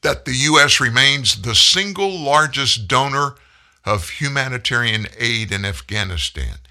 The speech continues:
And the latest donation brings America aid for the impoverished nation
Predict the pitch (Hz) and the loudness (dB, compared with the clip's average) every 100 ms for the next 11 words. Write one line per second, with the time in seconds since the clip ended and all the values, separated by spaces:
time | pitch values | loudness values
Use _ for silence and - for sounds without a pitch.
0 | _ _ _ _ _ _ 113 113 107 131 | _ _ _ _ _ _ -6 -2 2 2
1 | 127 113 123 113 117 120 120 98 113 113 | 2 -2 -2 -2 0 -2 -2 -2 -2 -2
2 | 95 101 107 104 - - 117 117 127 104 | -4 0 2 0 -2 -6 -2 -2 -2 -6
3 | - 104 98 92 90 - 104 101 98 87 | -8 -8 -6 -8 -8 -2 0 0 -2 -4
4 | - 104 131 - 110 120 | -2 -2 0 0 -2 -6